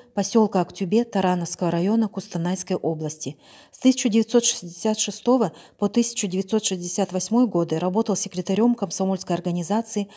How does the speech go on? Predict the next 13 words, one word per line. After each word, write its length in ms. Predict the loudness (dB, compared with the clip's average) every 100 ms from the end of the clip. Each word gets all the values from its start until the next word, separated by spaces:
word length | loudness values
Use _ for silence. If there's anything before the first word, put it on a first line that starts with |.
| -20 -20 -4
совхоза 540 | -2 0 2 2 2
Аман-Карагайский 880 | 2 0 0 -2 -2 0 0 -2 -6
и 120 | -6
совхоза 480 | -4 -4 -2 0 0
Викторовский 760 | -2 -2 -2 -2 -2 -4 -6 -8 -20 _
Кустанайской 680 | -8 -2 0 2 0 -2 -2
области. 640 | 0 -2 -2 -8 -8 -10 -12 _ _ -20
С 100 | -12
тысяча 400 | 2 2 4 4
девятьсот 340 | 4 6 6
девяносто 380 | 6 4 2 -2
пятого 420 | 2 0 2 -2
года 340 | -2 -2 -4